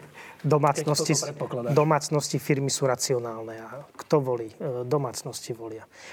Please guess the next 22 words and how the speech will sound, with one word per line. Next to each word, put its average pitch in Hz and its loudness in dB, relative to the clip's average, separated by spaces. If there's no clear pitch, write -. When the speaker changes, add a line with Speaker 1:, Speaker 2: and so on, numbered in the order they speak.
Speaker 1:
No, 139 2
ale, 160 6
ehm, 147 2
k - -2
tomu 202 4
možno, 175 2
čo - 0
si 156 -2
povedal. 139 2
Jedna 170 4
vec, 180 2
na 151 2
ktorú 160 0
sa 156 0
trošku 151 -2
zabúda 131 0
a, 147 0
a, 135 -4
a 143 0
možno 139 0
to 139 -6
aj 135 0